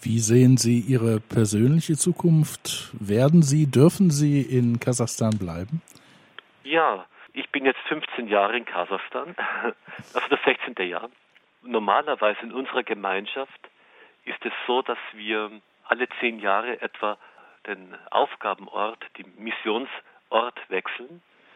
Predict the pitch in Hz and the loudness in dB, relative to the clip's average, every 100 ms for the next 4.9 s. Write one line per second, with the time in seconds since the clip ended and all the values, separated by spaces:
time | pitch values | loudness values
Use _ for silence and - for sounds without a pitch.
0 | _ - 113 170 185 139 127 - - 113 | _ -6 -2 -2 -2 -4 -6 -8 -10 -8
1 | 117 113 107 104 - - - 87 90 _ | -4 -6 -6 -14 -10 -12 -8 -10 -12 _
2 | _ _ _ 110 110 120 117 131 120 - | _ _ _ -8 -4 -4 -4 -6 -6 -6
3 | - 113 - - 104 110 127 123 110 95 | -4 -4 -4 -8 0 -2 -2 -8 -2 -2
4 | 107 - 151 165 - - - 113 | -2 -8 -12 -12 -14 -10 -6 -4